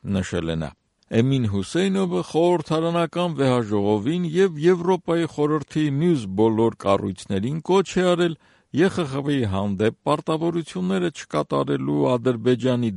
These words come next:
դեմ գործողությունների պլան մշակել և պատժամիջոցներ կիրառել Ադրբեջանի դեմ։ Ադրբեջանի կառավարությունը պետք է դադարեցնի կոռուպցիան և ազատ արձակի քաղբանտարկյալներին, հայտարարել է նա։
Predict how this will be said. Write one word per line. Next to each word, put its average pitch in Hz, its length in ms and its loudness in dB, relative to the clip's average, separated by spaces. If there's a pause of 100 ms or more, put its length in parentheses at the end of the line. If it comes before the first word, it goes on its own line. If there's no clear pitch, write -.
դեմ 107 240 2 (300)
գործողությունների 147 880 0
պլան 107 460 2
մշակել 147 580 -2 (320)
և 196 300 4
պատժամիջոցներ 165 1080 0
կիրառել 120 640 2
Ադրբեջանի 92 880 0
դեմ։ 73 180 -6 (640)
Ադրբեջանի 113 800 2
կառավարությունը 104 880 0
պետք 175 240 -2
է 151 80 0
դադարեցնի 156 880 -2
կոռուպցիան 143 640 -2
և 110 320 2
ազատ 104 340 0
արձակի 98 540 -6
քաղբանտարկյալներին, 90 1160 -4 (120)
հայտարարել 92 800 -2
է 92 80 -4
նա։ 71 180 -10